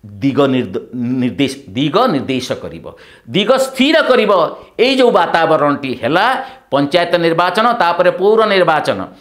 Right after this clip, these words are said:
ଯଦି ଉତ୍ତରପ୍ରଦେଶ ନିର୍ବାଚନରେ ବିଜେପି ଖରାପ କରେ, ତେବେ ଜାଣି ଦିଅନ୍ତୁ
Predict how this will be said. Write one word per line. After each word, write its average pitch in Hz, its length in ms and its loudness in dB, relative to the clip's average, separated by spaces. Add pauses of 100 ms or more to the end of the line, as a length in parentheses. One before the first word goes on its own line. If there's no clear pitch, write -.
(260)
ଯଦି 123 200 -4
ଉତ୍ତରପ୍ରଦେଶ 202 680 -2
ନିର୍ବାଚନରେ 170 720 2 (600)
ବିଜେପି 135 400 -6
ଖରାପ 185 460 -2
କରେ, 120 400 0 (460)
ତେବେ 156 360 -2
ଜାଣି 127 440 0
ଦିଅନ୍ତୁ 185 640 -2